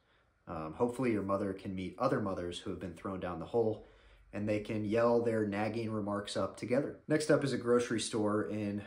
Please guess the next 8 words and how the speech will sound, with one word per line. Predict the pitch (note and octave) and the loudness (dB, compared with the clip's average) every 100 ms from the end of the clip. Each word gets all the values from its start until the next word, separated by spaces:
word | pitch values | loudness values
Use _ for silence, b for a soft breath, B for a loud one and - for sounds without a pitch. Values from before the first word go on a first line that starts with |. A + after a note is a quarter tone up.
| B - | B -6
northeast | A#2 G#2+ - - A#2+ A2 - - - | -2 -2 -4 -4 -2 -2 -6 -8 -6
Siberia, | - F#2+ F#2+ G2 G2 A2 B2+ C#3 b b b b _ | -2 0 0 0 2 2 2 0 b b b b _
and | A2 G#2 G#2+ | -4 0 0
the | G#2 | 0
grocery | G#2 E3 E3+ C#3+ | 4 6 6 2
store | - A#2 A2 | 2 0 0
is | |
called | - A#2 G#2+ G#2+ | 0 2 2 2